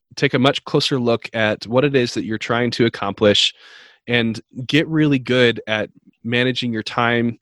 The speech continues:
your priorities, expectations, both for yourself and for your family, because this is what things are going to most likely look like when you get to your first duty station and you have to balance the requirements of the mission,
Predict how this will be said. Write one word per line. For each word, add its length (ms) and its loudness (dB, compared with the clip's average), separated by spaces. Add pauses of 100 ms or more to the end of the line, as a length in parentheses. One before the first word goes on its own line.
(440)
your 140 -6
priorities, 760 2
expectations, 1000 -2 (320)
both 420 0
for 220 -2
yourself 500 2
and 120 -12
for 140 -4
your 100 -4
family, 420 0
because 380 0
this 240 2
is 160 -2
what 240 4
things 340 0
are 80 -2
going 240 0
to 240 -2
most 300 -2
likely 260 -2
look 280 2
like 300 0 (580)
when 240 2
you 140 2
get 280 2
to 160 -4
your 160 -4
first 280 -4
duty 200 0
station 560 -2
and 140 0
you 100 2
have 220 -2
to 100 -14
balance 600 0 (920)
the 80 -4
requirements 680 0
of 260 -4
the 80 -12
mission, 420 0